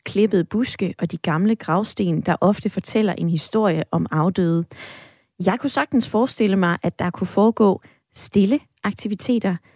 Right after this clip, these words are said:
som for eksempel stilhedsmeditation, kunstudstilling, historiefortælling og så videre." Marisa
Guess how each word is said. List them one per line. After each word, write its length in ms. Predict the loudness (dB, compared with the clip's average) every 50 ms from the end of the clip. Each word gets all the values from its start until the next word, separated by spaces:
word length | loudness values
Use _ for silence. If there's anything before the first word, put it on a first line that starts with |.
| _ _ _ _ -2
som 180 | 0 0 2
for 80 | 2 0
eksempel 480 | -2 0 0 0 2 2 0 -2 -4 -6 _ _ _ _
stilhedsmeditation, 1400 | _ -14 -2 0 2 2 2 2 0 0 0 2 0 0 0 0 -2 -2 -4 0 2 2 2 2 2 0 -4 -8 _ _ _
kunstudstilling, 880 | -2 2 2 2 2 2 0 -2 -2 0 0 0 0 2 2 0 0 -2 -6 _ _ _ _ _
historiefortælling 1000 | 2 2 2 2 0 0 2 2 2 0 -2 -4 -2 -2 -2 0 0 -2 -4 -4 -8 _ _
og 100 | -4 -4
så 100 | -2 -2
videre." 380 | -2 -2 0 2 2 2 0 -2 -6 _ _ _ -18 -18 -18 -18 -18 -20 -20 -20 _ _ _ _ _ _ _ _ _ _ _
Marisa 520 | 6 6 6 6 4 0 0 2 0 0